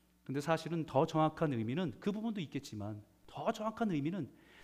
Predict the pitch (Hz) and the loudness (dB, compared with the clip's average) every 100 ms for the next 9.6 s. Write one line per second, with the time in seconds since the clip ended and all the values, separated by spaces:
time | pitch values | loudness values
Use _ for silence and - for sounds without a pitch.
0 | - - - 110 151 247 269 294 254 277 | -20 -20 -16 2 10 10 12 10 8 4
1 | - 262 240 - 240 202 - 185 190 165 | 4 2 2 0 4 4 2 2 2 2
2 | 151 135 127 90 90 127 - - - - | 0 0 -2 -6 -6 -6 -8 -16 -20 -20
3 | - - - - - 185 240 277 285 277 | -20 -20 -16 -2 8 12 12 12 12 12
4 | 277 262 - 208 240 254 - 196 262 233 | 10 8 8 10 12 10 8 8 12 12
5 | 185 240 311 - - 320 320 311 220 160 | 12 12 12 12 12 12 12 12 12 10
6 | 131 98 - - - - - - - - | 8 6 -2 -20 -20 -20 -20 -20 -20 -20
7 | _ _ - 113 147 170 160 175 165 - | _ _ -12 0 2 4 4 0 0 -2
8 | 123 113 208 254 - _ _ - - 175 | -4 -2 -2 -4 -10 _ _ -20 -12 -6
9 | 160 151 127 104 - - | -6 -4 -6 -8 -14 -20